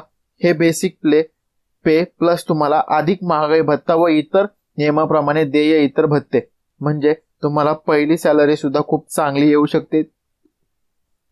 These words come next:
चाळीस ते पंचेचाळीस हजार रुपये एवढी तुमची पहिली सॅलरी येते. कारण पहिले जरी तुम्ही बोलले, तर एकोणीस हजार नऊशे हा बेसिक असेल आणि त्यानंतर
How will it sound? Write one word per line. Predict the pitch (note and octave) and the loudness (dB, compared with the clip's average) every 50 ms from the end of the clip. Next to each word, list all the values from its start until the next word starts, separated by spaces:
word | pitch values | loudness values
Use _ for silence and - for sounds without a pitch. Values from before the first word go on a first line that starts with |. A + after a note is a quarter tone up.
| _ - | _ -2
चाळीस | C#3 C3 C3 C#3+ D#3+ D#3 - | 0 2 2 2 0 0 0
ते | F#3 | -2
पंचेचाळीस | D#3+ - D3+ C#3+ C#3 C3 - D3+ D#3+ D#3 E3 | -2 0 -2 -4 -2 0 0 0 0 0 0
हजार | D3+ C#3 C#3 | 0 0 0
रुपये | C3+ C3+ C3+ D#3 C#3+ | 0 0 0 0 0
एवढी | C3+ B2+ C3+ C#3 | 0 0 0 -2
तुमची | C3+ C3+ C3 B2 F#3 G#3+ - _ _ - - - _ _ | -4 -6 -10 -8 -8 -8 -8 _ _ -20 -20 -20 _ _
पहिली | - C#3+ C3 C3+ C#3 D3+ | -2 0 2 2 2 2
सॅलरी | D3 - C#3+ C3 C3 C3 B2 E3+ - - _ _ _ _ _ _ - | 0 0 0 0 0 0 0 -2 -4 -6 _ _ _ _ _ _ -4
येते. | D3 C#3 - - D#3 - _ _ _ _ - | -4 -2 0 -2 -2 -4 _ _ _ _ -2
कारण | D3 C#3+ D3+ D#3 | -2 -2 -2 -2
पहिले | - - D3+ C#3+ C#3+ C#3+ D3+ D#3+ | -2 0 0 2 2 2 2 0
जरी | D#3+ E3 F3 E3+ | 2 2 0 0
तुम्ही | - D#3+ E3 E3+ | -2 -4 -8 -4
बोलले, | D#3+ D#3 D3 C#3 C3+ D3 | -2 0 2 2 2 2
तर | D#3+ E3+ D#3+ | 2 2 2
एकोणीस | D3 C#3+ C#3 - D#3 D#3 D3+ | 2 2 0 -2 -4 -4 -2
हजार | D#3+ D#3+ D#3 | -2 -2 0
नऊशे | D#3 D3+ D3 C#3+ C3+ - D#3+ | 0 -2 -4 -4 -4 -4 -2
हा | D#3 D#3 D#3 | -2 -2 -2
बेसिक | C#3+ C3+ C#3 C#3 C#3 - - F3 F3 - | 0 0 0 0 0 -2 -4 -6 -2 -2
असेल | D#3+ D#3+ - - - - - _ - _ _ - | -4 -2 0 -2 -2 -2 -4 _ -20 _ _ -6
आणि | C#3 C3+ C3 | -6 -2 -2
त्यानंतर | D#3+ D3 D#3 D#3 D3+ C#3+ - E3+ E3 E3+ | -2 -2 -2 -2 -6 -4 -2 -2 0 0